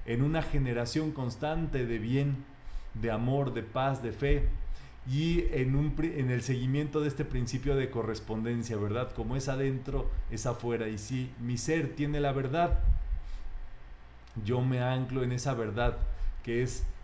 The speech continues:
todo lo perfecto, todo el bien, toda la salud. Y yo quiero conquistar ese, ese bien, ese paraíso,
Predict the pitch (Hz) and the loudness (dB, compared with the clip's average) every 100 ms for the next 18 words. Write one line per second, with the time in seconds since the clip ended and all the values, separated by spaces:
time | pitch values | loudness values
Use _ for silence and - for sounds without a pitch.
0 | - 127 127 143 131 95 107 101 117 - | -4 0 2 2 2 0 -2 -2 -4 -4
1 | 107 104 120 131 127 120 123 123 107 127 | -4 -2 -2 0 -2 -2 -2 -2 -2 -2
2 | 135 135 107 - 113 123 113 - - - | 0 0 -2 -2 0 0 0 -4 -12 -12
3 | - - - - - 107 110 127 131 147 | -16 -16 -16 -16 -6 -4 -2 2 4 4
4 | 139 - - 135 139 139 123 120 107 - | 2 -2 0 2 2 2 -2 -2 -6 -4
5 | 131 135 135 - - 117 104 139 139 135 | -2 0 -2 -8 -6 -4 0 0 0 -4
6 | 104 - 135 139 120 107 117 139 127 98 | -6 -4 0 2 0 0 2 4 4 0
7 | - - - - - 101 135 - 123 117 | -4 -10 -6 -6 -2 0 0 0 0 0
8 | 117 127 - 113 98 | 2 0 0 -2 -2